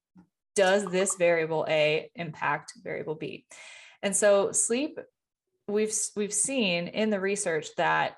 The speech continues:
in an actual study that was conducted, um, kind of in, in a context like what the stuff we talk about, um, I believe it was either done at Bill Campbell's lab or it was done,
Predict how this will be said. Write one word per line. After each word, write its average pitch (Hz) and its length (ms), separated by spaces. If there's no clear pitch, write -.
in 196 380
an 185 220
actual 240 420
study 185 680
that 180 220
was 175 140
conducted, 165 520
um, 151 340
kind 359 180
of 339 80
in, 208 180
in 190 140
a 180 60
context 175 680
like 156 400
what - 340
the 180 80
stuff 180 220
we 147 80
talk - 240
about, - 280
um, 156 400
I 165 80
believe 185 600
it 190 80
was 180 160
either 190 220
done 165 460
at 208 340
Bill 214 180
Campbell's 208 460
lab 202 520
or 202 320
it 160 180
was 170 440
done, 160 640